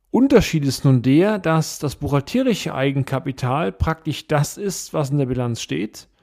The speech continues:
Und dieses Eigenkapital wird jetzt durch sogenannte Kompensationen positiv oder negativ verändert. Und diese Veränderungen zuzüglich des buchhalterischen Eigenkapitals,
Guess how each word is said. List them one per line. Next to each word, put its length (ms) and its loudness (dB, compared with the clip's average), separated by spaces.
Und 440 2
dieses 420 -2
Eigenkapital 1120 0
wird 240 -4
jetzt 580 -6
durch 220 -2
sogenannte 480 -2
Kompensationen 1200 -2
positiv 800 0
oder 260 8
negativ 880 2
verändert. 800 -2
Und 380 6
diese 420 2
Veränderungen 1040 2
zuzüglich 840 0
des 180 -4
buchhalterischen 840 -2
Eigenkapitals, 1120 -6